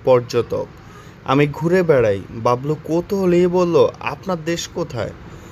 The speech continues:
"আসো, তোমাকে দেখাচ্ছি।" হৈয়াত সুন আকাশের দিকে আঙ্গুল দিয়ে দেখালো, "ওই যে দেখছো ছায়া, ছায়া, ওইটাই হচ্ছে ছায়াপথ, মিল্কি ওয়ে গ্যালাক্সি, স্প্রিংয়ের মতো।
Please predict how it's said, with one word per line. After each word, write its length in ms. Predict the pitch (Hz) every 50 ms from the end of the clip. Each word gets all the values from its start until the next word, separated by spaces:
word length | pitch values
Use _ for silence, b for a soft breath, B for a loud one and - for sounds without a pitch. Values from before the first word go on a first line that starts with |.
| B B B B B B B - - - - - - - - - - - - -
"আসো, 340 | 151 170 - - 175 147 123 -
তোমাকে 340 | 139 131 135 131 131 151 139
দেখাচ্ছি।" 720 | 123 127 120 117 - 135 127 123 - - - 113 110 107 101 -
হৈয়াত 300 | 147 147 160 185 190 185
সুন 320 | - - - 196 190 190 190
আকাশের 640 | - - 151 147 160 170 165 - 190 180 160 156
দিকে 200 | 165 165 160 180
আঙ্গুল 380 | 165 160 156 151 151 156 156 147
দিয়ে 180 | 147 147 143
দেখালো, 500 | 131 123 131 127 127 143 139 123 113 - - - -
"ওই 480 | - 165 196 208 214 214 214 214 208
যে 180 | 185 170 190 196
দেখছো 440 | 175 190 190 175 - - 202 190 170
ছায়া, 420 | - - - 165 165 170 175 175
ছায়া, 460 | 175 - - 165 156 156 165 175 170 - B B B B B B B B B B B
ওইটাই 440 | - 143 143 - 170 165 165 170 170
হচ্ছে 400 | 160 160 147 151 - - 151 139
ছায়াপথ, 640 | - - 139 131 123 123 123 113 117 123 113 104 95 87 - - B B B B B B B -
মিল্কি 600 | 139 147 160 165 175 170 160 - - 160 156 151
ওয়ে 260 | 143 139 139 135 131
গ্যালাক্সি, 840 | 113 113 120 120 117 117 113 113 110 - - - - 120 113 104 - - - 127
স্প্রিংয়ের 760 | 143 - - - - 165 165 160 160 170 170 175 175 165 160
মতো। 400 | 156 139 123 - - 104 -